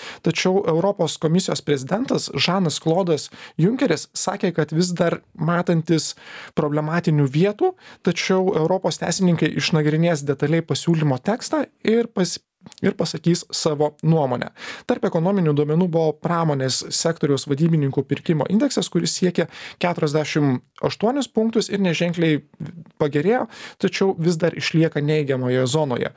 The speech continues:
O verslo investicijos mažėjo viena ir keturias dešimtąsias procentinio punkto per metus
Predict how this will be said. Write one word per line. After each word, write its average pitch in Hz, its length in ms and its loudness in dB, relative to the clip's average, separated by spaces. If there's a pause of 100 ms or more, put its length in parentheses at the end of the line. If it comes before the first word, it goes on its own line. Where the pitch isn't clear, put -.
(260)
O 208 160 2
verslo 185 320 0
investicijos 151 640 0
mažėjo 151 400 2
viena 160 240 0
ir - 160 -8
keturias 147 320 0
dešimtąsias 139 480 -2
procentinio 139 560 -2
punkto 147 320 -2
per 135 240 -2
metus 208 380 -2